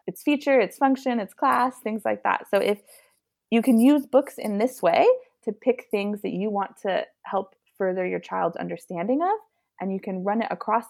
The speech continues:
all of these verbal operants so that you make sure your child, yes, they do have a clear understanding of what, for instance, a llama.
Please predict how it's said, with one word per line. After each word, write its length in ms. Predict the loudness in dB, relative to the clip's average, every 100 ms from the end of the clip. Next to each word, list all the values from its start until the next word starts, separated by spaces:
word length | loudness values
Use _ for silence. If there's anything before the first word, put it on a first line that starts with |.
| -6
all 240 | -2 0 -2
of 120 | -6
these 180 | -10 -8
verbal 320 | -6 -4 -2
operants 540 | -4 -4 -6 -6 -10 -18 _ _
so 100 | -8
that 120 | -6 -4
you 200 | -2 -2
make 200 | -4 -6
sure 160 | -8
your 140 | -4 -6
child, 340 | -4 -4 -4 -4
yes, 240 | -4 -4 -8
they 100 | -8
do 280 | -6 -6
have 160 | -6 -8
a 80 | -8
clear 260 | -6 -6
understanding 560 | -6 -8 -12 -12 -10 -8
of 160 | -6 -6
what, 260 | -4 -6 -8 -18 -16
for 100 | -12
instance, 380 | -14 -14 -14 -12
a 60 | -12
llama. 400 | -10 -8 -10